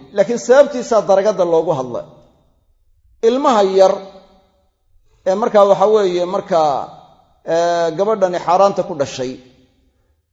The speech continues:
masabidaysay Jurayj. Ilmaha yar buu ahaa ka markaa ku hadlay, dargadda ku hadlay. Sababta Jurayj baan uga hadlay.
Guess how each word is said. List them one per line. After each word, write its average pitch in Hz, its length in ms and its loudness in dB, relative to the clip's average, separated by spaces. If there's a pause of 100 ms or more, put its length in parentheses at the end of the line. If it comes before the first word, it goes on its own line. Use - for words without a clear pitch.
(140)
masabidaysay 170 800 -6
Jurayj. 151 360 -4 (840)
Ilmaha 190 380 0
yar 196 180 2
buu 175 200 -2
ahaa 147 200 2
ka 175 120 -8
markaa 180 280 -2
ku 202 140 -6
hadlay, 170 420 -2
dargadda 151 380 -4
ku 131 120 -10
hadlay. 107 280 -10
Sababta 240 440 -2
Jurayj 196 360 2
baan 190 140 -2
uga 165 160 -2
hadlay. 120 300 -8